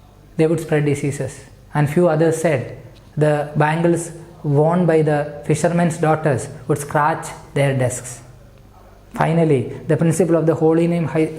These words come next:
School, Holy Name School at Colaba agreed to give a classroom. That became the first Akamsha Center. Volunteers were mobilized from Saint Xavier's. They prepared a syllabus which included basic math,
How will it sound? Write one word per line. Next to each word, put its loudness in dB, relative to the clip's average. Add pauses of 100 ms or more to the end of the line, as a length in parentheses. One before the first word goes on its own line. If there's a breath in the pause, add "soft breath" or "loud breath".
(200)
School, 2
Holy 2
Name 0
School 0
at -6
Colaba 2 (400 loud breath)
agreed 0
to 0
give 2
a 0
classroom. -4 (200)
That 0
became 0
the -2
first -4
Akamsha -4
Center. -6 (920)
Volunteers 4
were 4
mobilized 2
from 0
Saint 0
Xavier's. 2 (200 loud breath)
They 2
prepared 2
a -2
syllabus 2
which -2
included 2
basic 0
math, 0